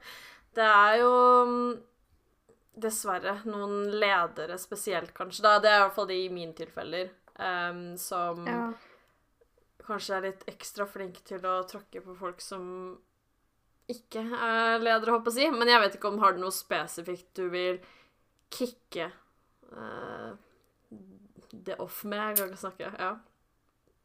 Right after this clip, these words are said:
Speaker 2: Mm. Nei, altså, vi kan, eh, starte med vår, eh, felles, eh, arbeidsplass, eh, for noen år, da.
Speaker 1: Mhm.
Speaker 2: Kanskje. Ehm, for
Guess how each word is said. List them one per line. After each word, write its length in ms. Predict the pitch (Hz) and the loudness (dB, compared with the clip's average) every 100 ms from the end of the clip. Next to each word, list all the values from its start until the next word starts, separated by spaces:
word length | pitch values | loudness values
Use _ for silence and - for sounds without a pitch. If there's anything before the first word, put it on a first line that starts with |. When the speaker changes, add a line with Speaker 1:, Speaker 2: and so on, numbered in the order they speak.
| - | -4
Speaker 2:
Mm. 640 | 285 302 311 302 302 302 302 - - - _ _ _ _ - _ - | 2 4 6 6 6 6 4 0 -12 -16 _ _ _ _ -20 _ 0
Nei, 160 | - 233 254 | 6 8 8
altså, 360 | 254 269 262 | 8 8 8
vi 100 | 262 269 | 6 4
kan, 200 | 269 262 269 | 4 4 6
eh, 460 | 262 262 254 262 | 6 6 6 6
starte 640 | 254 - 285 233 226 - 220 | 2 4 6 6 4 -2 -2
med 800 | 220 220 220 220 214 214 202 214 | 0 2 4 4 4 4 2 2
vår, 260 | 226 220 220 | 4 6 6
eh, 280 | 214 214 208 | 4 4 0
felles, 960 | - - - 190 190 208 208 - - | -8 -10 -6 -2 0 0 2 2 2
eh, 200 | 220 214 214 | 4 4 2
arbeidsplass, 1300 | 202 190 180 180 196 - - 202 208 - - - | 0 -2 -4 -4 -2 -2 -4 -4 -2 -2 -2 0
eh, 160 | 233 220 | 0 0
for 160 | 220 226 | -2 -2
noen 280 | 220 226 226 | 0 0 0
år, 260 | 226 277 | 2 2
da. 240 | 370 254 196 - _ _ _ | 4 4 2 -10 _ _ _
Speaker 1:
Mhm. 280 | 262 269 285 494 - | -8 -6 -6 -6 -2
Speaker 2:
Kanskje. 400 | 247 214 - 208 202 - _ _ - _ _ _ - | -2 -2 -2 -2 -4 -8 _ _ -20 _ _ _ -6
Ehm, 920 | 214 214 208 208 208 208 208 - - | -2 0 0 0 -2 -6 -8 -8 -8
for 80 | 226 | -2